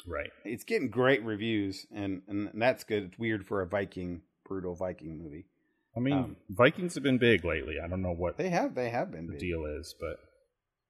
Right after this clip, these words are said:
Speaker 2: Uh, so the, I, I'm, I'm definitely gonna be watching that one pretty soon, and, and hopefully it'll,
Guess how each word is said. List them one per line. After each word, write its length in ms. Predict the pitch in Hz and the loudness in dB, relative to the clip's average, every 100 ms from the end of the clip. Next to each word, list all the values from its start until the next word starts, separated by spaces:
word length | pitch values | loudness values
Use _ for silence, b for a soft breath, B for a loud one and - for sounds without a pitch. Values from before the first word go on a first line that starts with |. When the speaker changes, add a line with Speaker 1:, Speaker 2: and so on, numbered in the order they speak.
| _ | _
Speaker 2:
Uh, 180 | 110 101 | -4 -4
so 300 | - 139 117 | 0 0 2
the, 140 | 113 117 | -2 -4
I, 100 | 123 - 139 | -6 -4 -4
I'm, 340 | 139 151 156 | 6 6 6
I'm 160 | 135 143 | 6 6
definitely 260 | 135 120 117 | 6 4 4
gonna 140 | 104 | 0
be 180 | 98 101 | 0 -2
watching 420 | 95 104 98 98 | 0 -2 -2 -4
that 160 | 98 92 | -2 -2
one 120 | 90 90 | -4 -8
pretty 180 | 92 - | -12 -10
soon, 340 | 92 87 82 | -10 -10 -10
and, 180 | 87 85 - | -12 -14 -14
and 100 | 98 | -10
hopefully 300 | 95 - 87 | -10 -10 -10
it'll, 200 | 85 82 | -10 -12